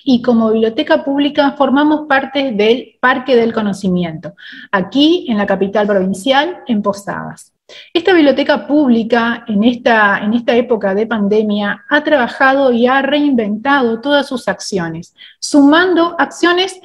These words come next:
a lo que ya venía realizando de manera presencial. Una de esas acciones que se generaron debido a esta situación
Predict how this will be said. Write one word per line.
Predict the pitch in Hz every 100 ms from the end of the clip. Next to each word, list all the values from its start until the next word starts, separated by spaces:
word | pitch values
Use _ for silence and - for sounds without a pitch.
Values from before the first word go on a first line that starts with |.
| - -
a | 247
lo | 247
que | 240 240
ya | 262 277 277
venía | 233 220 240 262 262
realizando | - 220 226 214 208 277 277 294 294
de | 214
manera | 208 226 220 214
presencial. | 247 240 208 185 180 - 180 156 165 _ _ - _
Una | - 370 359
de | 294 277
esas | 294 - 202 202 -
acciones | 214 - 302 294 240 -
que | - 190
se | 208
generaron | - 202 196 233 277 233 196 202 190
debido | 185 202 233 202 180 -
a | 190 190
esta | 233 226
situación | 202 190 180 170 - 285 311 330